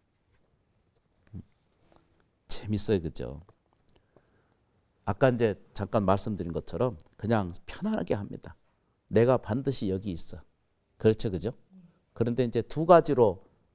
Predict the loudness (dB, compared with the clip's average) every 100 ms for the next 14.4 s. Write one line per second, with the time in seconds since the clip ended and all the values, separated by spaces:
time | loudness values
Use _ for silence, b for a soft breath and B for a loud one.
0 | _ _ _ -2 0 0 -2 -8 -14 -16
1 | -16 -20 -20 _ _ -14 -4 4 6 6
2 | 4 2 0 -10 -20 _ _ _ _ -20
3 | _ _ b b b b b b b b
4 | b _ _ 4 4 6 6 8 10 10
5 | 8 4 0 -4 -2 4 6 10 10 10
6 | 2 0 -4 -6 -8 -6 -4 -4 -4 -8
7 | -10 -14 -18 _ _ -2 -2 0 -2 -4
8 | -8 -12 _ -20 -20 _ -4 4 4 6
9 | 2 2 4 6 4 2 2 4 4 2
10 | -2 -2 -8 -12 _ _ -20 _ _ _
11 | _ _ _ _ _ _ 8 10 8 6
12 | 4 4 4 0 -8 -10 -16 -4 -2 2
13 | 0 2 4 4 6 2 0 -6 -4 -4
14 | -4 -8 -10 -12